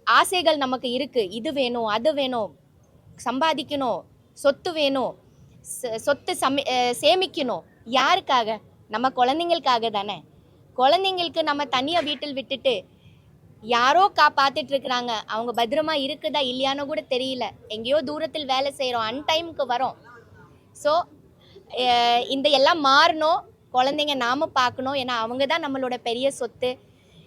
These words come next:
இன்னைக்கு அவங்கள நம்ம பத்திரமா பார்த்துட்டோம்னா நாளைக்கு வயசாங்காலத்துல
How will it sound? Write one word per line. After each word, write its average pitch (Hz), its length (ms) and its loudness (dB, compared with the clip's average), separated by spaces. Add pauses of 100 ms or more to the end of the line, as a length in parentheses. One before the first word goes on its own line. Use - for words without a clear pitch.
(300)
இன்னைக்கு 370 360 4 (120)
அவங்கள 349 280 2
நம்ம 285 240 0
பத்திரமா 285 500 0
பார்த்துட்டோம்னா 254 640 0 (220)
நாளைக்கு 277 460 2 (480)
வயசாங்காலத்துல 269 840 0